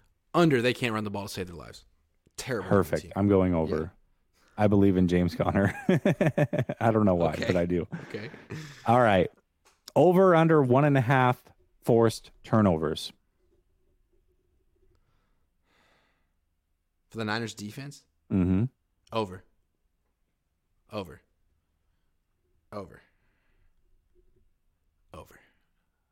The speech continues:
Speaker 1: <laughs> That's my reasoning.
Speaker 2: Why? <laughs>
Speaker 1: Over.
Speaker 2: Why? Because over.
Speaker 1: 'Cause the Cardinals are terrible. David Blau, that's why.
Speaker 2: It's gonna be Hufanga, isn't it? He's gonna get one.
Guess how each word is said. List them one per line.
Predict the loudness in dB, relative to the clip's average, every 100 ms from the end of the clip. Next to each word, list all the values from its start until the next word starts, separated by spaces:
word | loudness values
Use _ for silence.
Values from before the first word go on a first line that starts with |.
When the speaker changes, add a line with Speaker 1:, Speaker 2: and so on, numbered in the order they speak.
| _ _
Speaker 1:
<laughs> | -20 -20 _ _ _ _ _ -16
That's | -14 -14
my |
reasoning. | -16 -18 -20 -20 -20 _ _ _
Speaker 2:
Why? | 0 2 0 -2 -8 -12 0
<laughs> | 0 0 -2
Speaker 1:
Over. | -2 0
Speaker 2:
Why? | -2 2 2 4 2
Because | 0 2 2 0 -2
over. | 0 4 4
Speaker 1:
'Cause | 2 0
the |
Cardinals | 0 2 2 -2
are | -4
terrible. | -2 0 0 -4 -6
David | -4 -4 -4
Blau, | -4 -4
that's | -10 -12
why. | -16 -18 _ _ _ _ _ _ _ _ _ _ _ _ _ -14 -12 -2
Speaker 2:
It's | -2 2
gonna | 0
be | 2 0
Hufanga, | 0 -2 -2 0
isn't | -2 -2 -2
it? |
He's | 0 0
gonna | 0
get | 0
one. | 0 -2